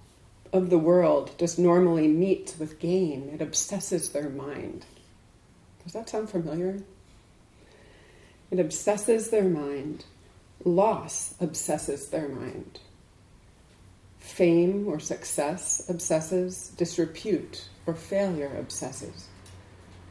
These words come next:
Same with pleasure and pain. This person is attracted by gain and repelled by loss.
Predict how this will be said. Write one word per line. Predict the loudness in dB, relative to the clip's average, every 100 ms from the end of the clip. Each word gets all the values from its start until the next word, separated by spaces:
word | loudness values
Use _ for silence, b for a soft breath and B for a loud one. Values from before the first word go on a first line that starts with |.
| -20 -20 -20 -20 -20 -20 -14
Same | 2 8 10 8
with | 4 0
pleasure | 0 0 -2
and | -4 -4
pain. | 0 0 -2 -8 -14 -18 -20 -20 -20 -20 -20 -20 -20 -20 -14 -2
This | -2
person | 4 4 6 6
is | 6 4
attracted | -2 -2 0 0 -2 0 0 0 -4
by | -2
gain | -2 -2 0 -2 -2
and | -2
repelled | -4 -6 -4 -2 -2 -4
by | -10
loss. | -10 -12 -14 -18 -20 -20